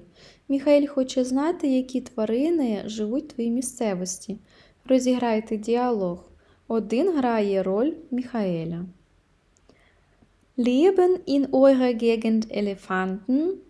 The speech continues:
Чи живуть в вашій місцевості слони? Nein, in unserer Gegend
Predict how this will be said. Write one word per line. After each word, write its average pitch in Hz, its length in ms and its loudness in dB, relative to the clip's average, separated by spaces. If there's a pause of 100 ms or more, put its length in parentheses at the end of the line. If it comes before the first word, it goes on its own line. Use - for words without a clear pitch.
(140)
Чи - 180 0
живуть 285 420 2
в 233 40 -4
вашій 220 360 0
місцевості 214 800 -2
слони? 180 640 -4 (600)
Nein, 185 760 0
in 190 200 -4
unserer 269 840 2 (240)
Gegend 214 840 -2